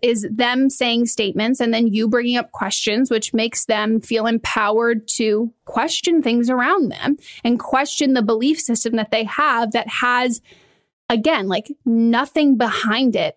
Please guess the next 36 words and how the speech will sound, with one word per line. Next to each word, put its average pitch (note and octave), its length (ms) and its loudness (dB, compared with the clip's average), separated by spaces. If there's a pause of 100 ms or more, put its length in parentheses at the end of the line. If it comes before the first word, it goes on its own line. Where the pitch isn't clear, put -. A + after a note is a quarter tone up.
(120)
aside G3+ 480 0
from, A3+ 300 0
like, A3+ 180 -2 (140)
bigotry. C4+ 640 -2 (500)
And A#3 440 2 (1200)
I D4 160 2
think, D#4 300 0
like, A3 320 -2 (680)
it's B3 180 -2
fucking, A#3 640 0
I A#3+ 160 0
think B3+ 180 0
it's, - 300 -2
I B3+ 160 0
think G4+ 180 2
it's F#4+ 100 -4
fucking G4 260 2
great. F#4 200 0
I A#3 140 0
would B3+ 140 -2
probably, B3+ 400 0
I C4 160 2
mean, B3+ 140 0
I A3 120 0
know A#3 320 2
for G#3+ 160 -2
a G#3+ 80 -2
fact A#3+ 300 -2
I G#3+ 100 2
would G#3 160 0
do F#3+ 380 -2 (200)
the G3+ 120 0
exact G#3 400 -2
same G#3 300 0
thing. B3 360 0 (680)
Um, A#3+ 500 0